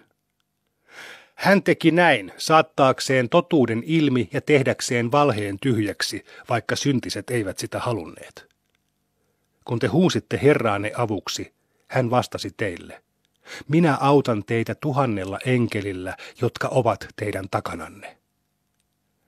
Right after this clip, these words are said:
Jumala asetti sen vain ilosanomaksi, jotta teidän sydämenne tyyntyisi. Voitto tulee vain Jumalan luota.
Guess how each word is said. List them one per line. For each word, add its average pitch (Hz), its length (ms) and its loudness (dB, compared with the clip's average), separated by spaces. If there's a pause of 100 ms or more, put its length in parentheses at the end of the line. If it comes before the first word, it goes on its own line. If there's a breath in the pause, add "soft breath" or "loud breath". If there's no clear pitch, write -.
(420 loud breath)
Jumala 165 380 10
asetti 143 340 4
sen 143 220 2
vain 131 220 2
ilosanomaksi, 113 920 0 (280 loud breath)
jotta 123 260 -2
teidän 117 360 2
sydämenne 101 480 -2 (140)
tyyntyisi. 98 680 -4 (540)
Voitto 156 300 6
tulee 117 400 0
vain 127 260 2
Jumalan 92 440 0
luota. 90 460 -8